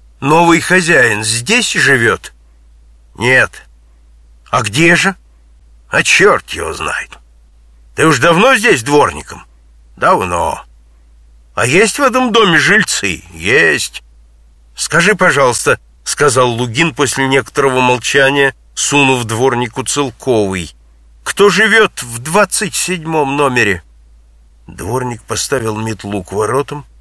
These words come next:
взял целковый и пристально посмотрел на Лугина. «В двадцать седьмом номере? Да кому там жить? Он уж бог знает сколько лет пустой. Разве его не нанимали?»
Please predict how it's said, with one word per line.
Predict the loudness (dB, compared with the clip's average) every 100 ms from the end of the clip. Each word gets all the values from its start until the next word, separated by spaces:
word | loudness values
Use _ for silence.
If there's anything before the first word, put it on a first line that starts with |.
| _ _ _ -14
взял | -4 0 0
целковый | -2 -8 -8 -6 -4 -4 -10
и | -12
пристально | -10 -8 -8 -6 -8 -8
посмотрел | -8 -8 -8 -6 -6 -6
на | -6 -6
Лугина. | -6 -8 -8 -4 -4 -4 -8 _ _ _ _ _ _ -20
«В | -16 -10
двадцать | -2 0 0 -2
седьмом | -4 -6 -8 -6 -4 -4
номере? | -2 -2 -2 -8 -12 -14 _ _ _ _ _ _ _ _
Да | -10
кому | -2 0 0 -2
там | -2 -2 -2
жить? | -2 -4 -6 -10 -10 _ _ -20 _ _ _ _ _ -6
Он | -2 0
уж | 0 2
бог | 2 2
знает | 2 2 2 2
сколько | -2 -2 0 0
лет | 2 0 -2
пустой. | -8 -6 -6 -8 -10 -10 -14 _ _ _ _ _ _ -4
Разве | 0 0 0 2 4
его | 6 4 4 -2 -6
не | 0 2
нанимали?» | 4 2 4 2 0